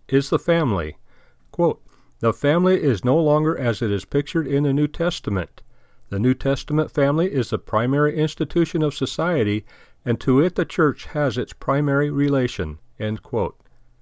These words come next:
But this kind of family and its importance is gone in our modern world, forever gone. Is this true? Has the family lost its primary importance? Is it now, like tribal life, a thing of the past,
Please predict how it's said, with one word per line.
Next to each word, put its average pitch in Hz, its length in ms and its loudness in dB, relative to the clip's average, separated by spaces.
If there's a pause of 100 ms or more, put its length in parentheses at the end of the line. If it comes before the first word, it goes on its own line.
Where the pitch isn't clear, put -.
(800)
But 110 140 -2
this 170 180 0
kind 185 260 -2
of 175 100 -4
family 147 540 0 (240)
and 127 180 0
its 151 200 -2
importance 135 640 -4 (100)
is 110 160 -2
gone 123 380 0
in 95 80 -2
our 98 100 0
modern 107 420 0
world, 110 360 -2 (140)
forever 139 480 0
gone. 117 500 -2 (1300)
Is 113 280 -2
this 143 240 -2
true? 131 440 0 (420)
Has 113 200 -2
the 110 100 0
family 151 460 0
lost 123 460 -2
its 107 200 -6
primary 139 640 -2
importance? 143 800 -4 (260)
Is 135 180 0
it 170 140 -2
now, 143 360 0
like 117 260 -4
tribal 139 440 0
life, 131 380 -4 (100)
a 98 100 -2
thing 131 280 -2
of 139 100 -2
the 139 100 0
past, 135 680 -6